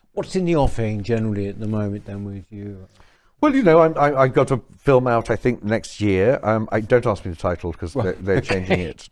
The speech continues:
Speaker 2: Uh, all I know, it involves food.
Speaker 1: Okay.
Speaker 2: Um, and I, I'm not even sure, it's probably Netflix, but I'm not even sure about that.
Speaker 1: Right.
Speaker 2: Um, and, and, you know, uh, and I'm also working a lot with Black Octopus Productions, who make horror films, Hayden Hewitt directs.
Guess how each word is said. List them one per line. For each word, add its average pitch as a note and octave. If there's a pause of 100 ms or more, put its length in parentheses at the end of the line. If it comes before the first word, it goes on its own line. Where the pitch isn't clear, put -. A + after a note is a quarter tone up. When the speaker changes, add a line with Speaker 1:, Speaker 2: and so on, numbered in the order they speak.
Speaker 2:
Uh, E2+
all A2+
I A2+
know, G#2
it F#2+
involves F#2
food. D2+ (400)
Speaker 1:
Okay. C#3+ (120)
Speaker 2:
Um, G2+
and G#2+
I, A2+
I'm B2+
not B2
even A2
sure, G#2
it's A2+
probably G#2
Netflix, -
but D#2
I'm E2+
not F#2
even B1+
sure -
about D2
that. F#2+
Speaker 1:
Right. F#2+ (540)
Speaker 2:
Um, G2+ (200)
and, C3+
and, C#3+
you D#3
know, C#3+
uh, C3
and B2
I'm A#2+
also A#2+
working A2
a G2+
lot G#2
with F#2+
Black G#2 (180)
Octopus -
Productions, E2+
who F#2+
make F2
horror F2
films, E2+
Hayden F2+
Hewitt D#2
directs. D#2